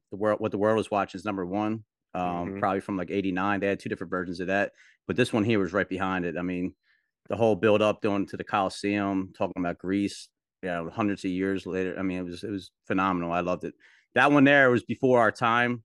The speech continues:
Speaker 1: like, definitely before my
Speaker 2: Yeah.
Speaker 1: time of watching live Coliseum home video. Like I said, we didn't get them right away, but, um,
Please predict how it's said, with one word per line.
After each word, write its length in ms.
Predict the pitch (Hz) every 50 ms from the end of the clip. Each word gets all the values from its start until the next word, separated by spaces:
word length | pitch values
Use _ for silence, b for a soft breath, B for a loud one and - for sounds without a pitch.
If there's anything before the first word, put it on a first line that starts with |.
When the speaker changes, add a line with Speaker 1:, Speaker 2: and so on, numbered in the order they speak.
| _ _
Speaker 1:
like, 180 | - 117 117 107 101 _ _ _ -
definitely 280 | - 147 - - 127
before 280 | 98 107 - - 117 107
my 180 | 101 104 110 110
Speaker 2:
Yeah. 40 | 104
Speaker 1:
time 280 | - 117 107 107 104
of 60 | 90 -
watching 560 | - 104 104 107 107 - - 110 101 98 98 95 _
live 440 | - 101 104 110 104 98 95 95 90 - _ _ _ _ _ _ _ _ _ _ _ _ _
Coliseum 420 | - 139 110 101 98 - - 113
home 140 | 107 107 98
video. 220 | 95 107 107 101 92
Like 100 | 87 95
I 40 |
said, 180 | 92 - 113 92
we 80 | 104 104
didn't 100 | 104 95
get 140 | 110 104 -
them 180 | 107 95 98
right 160 | 98 92 92 87
away, 300 | 87 90 104 104 98 92
but, 220 | 78 90 90 87
um, 340 | 90 87 87 85 85 87